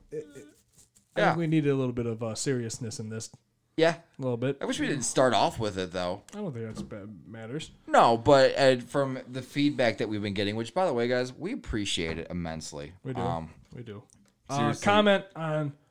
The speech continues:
Speaker 1: what else you want us to talk about, what you wanna see. Uh, we're up for that. Yeah, we want our fans to be part of it as much as we are, so,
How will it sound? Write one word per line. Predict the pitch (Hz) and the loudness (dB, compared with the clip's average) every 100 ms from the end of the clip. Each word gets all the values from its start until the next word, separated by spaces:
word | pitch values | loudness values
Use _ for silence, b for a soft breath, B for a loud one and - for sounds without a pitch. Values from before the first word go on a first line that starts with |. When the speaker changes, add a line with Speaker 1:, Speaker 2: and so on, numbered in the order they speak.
| _ _ _ | _ _ _
Speaker 1:
what | 156 160 | 2 2
else | 160 160 | 2 0
you | |
want | 156 160 | 0 0
us | 147 | -2
to | |
talk | 139 151 147 | -4 -2 0
about, | 151 143 | 0 0
what | 147 | 2
you | 147 | 0
wanna | 143 139 | -2 -6
see. | - 156 156 151 b b b b b - | -4 0 0 -4 b b b b b -10
Uh, | 131 135 135 127 _ - | -4 -4 -4 -6 _ -2
we're | 160 | 0
up | 190 | 0
for | 185 | -2
that. | 143 117 - | -8 -8 -8
Yeah, | 165 | -8
we | 110 135 | -8 -10
want | 147 170 | -8 -8
our | 165 | -8
fans | 156 170 160 | -10 -8 -8
to | 147 | -6
be | 151 | -6
part | 147 156 | -4 -4
of | 151 | -2
it | 151 | -4
as | 143 127 | -6 -8
much | 135 127 | -10 -10
as | 117 | -4
we | 143 135 | 0 0
are, | 117 117 | 0 -4
so, | - 135 123 | -2 0 0